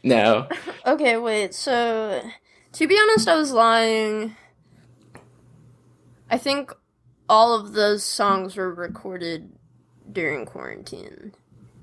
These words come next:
Speaker 2: Or within the year twenty twenty. And the album before that were also all songs recorded within the year twenty twenty.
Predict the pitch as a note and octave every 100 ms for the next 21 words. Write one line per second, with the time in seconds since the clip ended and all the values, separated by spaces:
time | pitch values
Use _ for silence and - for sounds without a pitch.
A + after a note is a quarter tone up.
0 | - - _ - _ - - - D#3 G3
1 | F#3+ F3+ G#3 A#3+ A3+ G#3+ G#3 G3 F3+ F#3
2 | E3 D#3 - - - - - - D2 E2+
3 | - - - - - _ _ - G3+ G#3
4 | - G#3+ A3+ A#3+ G#3 - G#3 F#3 F#3 E3
5 | D3 - F#3 F3+ F#3 - G3 - F3+ F#3+
6 | - F3+ F3 F#3 - E3 - E3+ D#3+ C#3+
7 | - E3+ - D#3 D3+ E3 A2+ D2+ F#2+ -
8 | - - F#2+ - - - - B1